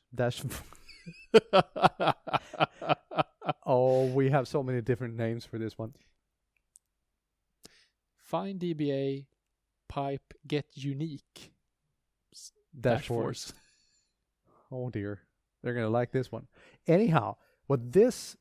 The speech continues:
Speaker 1: commandlet does is that it goes out and tries to find the different S Q L servers on the network.
Speaker 2: Yeah.
Speaker 1: And previously you were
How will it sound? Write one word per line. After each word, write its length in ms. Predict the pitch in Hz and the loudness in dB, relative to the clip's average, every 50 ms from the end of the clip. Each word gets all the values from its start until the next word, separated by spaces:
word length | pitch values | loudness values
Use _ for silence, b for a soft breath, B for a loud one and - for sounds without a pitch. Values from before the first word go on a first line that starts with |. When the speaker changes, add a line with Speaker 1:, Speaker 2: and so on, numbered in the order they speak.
| _ _ - | _ _ -6
Speaker 1:
commandlet 500 | - 165 160 156 151 143 139 131 110 - | -4 -2 -2 0 2 2 2 2 2 2
does 480 | - 196 160 120 123 127 - - - - - | 4 6 6 4 2 0 -8 -14 -20 -10 -2
is 320 | - 143 135 135 131 123 - | 2 4 4 4 4 2 0
that 120 | - 117 | -2 -2
it 120 | 123 117 113 | -2 -2 0
goes 340 | - 143 180 220 208 - 170 | 0 0 0 -2 -2 0 2
out 340 | 147 143 143 147 - - _ | 2 2 2 0 -2 -6 _
and 400 | - 139 127 123 123 123 131 - _ _ _ _ _ _ _ _ _ | -4 -2 0 0 -2 -4 -6 -10 _ _ _ _ _ _ _ _ _
tries 380 | - - 143 147 165 160 - | -4 -2 0 0 0 -2 -4
to 100 | - 156 | -8 -12
find 560 | - - - 135 123 123 123 123 120 113 120 - _ _ _ _ _ _ | -4 0 0 2 2 2 0 -2 -6 -8 -12 -18 _ _ _ _ _ _
the 100 | 120 127 | -4 -2
different 360 | 120 127 117 - - 120 110 | 0 0 -2 -2 -4 -8 -4
S 40 | - | -4
Q 100 | - 120 - | -4 -4 -4
L 60 | 120 | -4
servers 300 | - 127 117 110 117 - | -4 -4 -4 -4 -4 -6
on 140 | 117 110 107 | -6 -6 -6
the 80 | 110 110 | -2 -2
network. 540 | 156 180 - - 120 113 - 117 - - - _ _ - | -2 -2 -2 -2 -6 -6 -6 -8 -14 -20 -20 _ _ -8
Speaker 2:
Yeah. 80 | - - b b b b b b b b | -8 -8 b b b b b b b b
Speaker 1:
And 200 | 135 135 131 120 | -2 -2 -2 0
previously 480 | - - 196 226 233 220 180 - 180 170 | 0 -2 0 0 -2 -4 -2 0 0 0
you 140 | 165 151 147 | 0 0 -2
were 140 | 143 139 | -4 -6